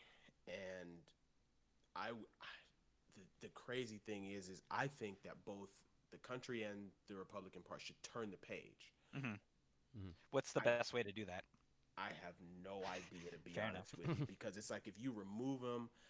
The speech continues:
Speaker 1: sure, he can't run again, but let's not even say se-, 'cause I, I think, like, seventy, you know, let's say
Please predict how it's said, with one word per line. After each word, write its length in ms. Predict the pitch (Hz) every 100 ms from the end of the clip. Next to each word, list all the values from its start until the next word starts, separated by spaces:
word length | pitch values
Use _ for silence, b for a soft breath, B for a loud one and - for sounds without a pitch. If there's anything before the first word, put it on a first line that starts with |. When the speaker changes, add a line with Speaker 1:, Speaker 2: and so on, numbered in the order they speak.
| B
Speaker 1:
sure, 280 | - 113 92
he 220 | - 131 -
can't 280 | - 123 82
run 160 | 104 127
again, 400 | 117 127 131 127 B B B
but 260 | 110 101 - - - - -
let's 280 | - 135 147
not 140 | 180 165
even 180 | 131
say 180 | 117 113
se-, 240 | 104 - 113 - 107 -
'cause 140 | -
I, 140 | 160 180 -
I 80 | 143
think, 220 | 151 139
like, 160 | 107 95
seventy, 400 | - 110 101 98 - - 85 -
you 80 | -
know, 80 | 101
let's 200 | 107 135
say 500 | - 113 107 104 101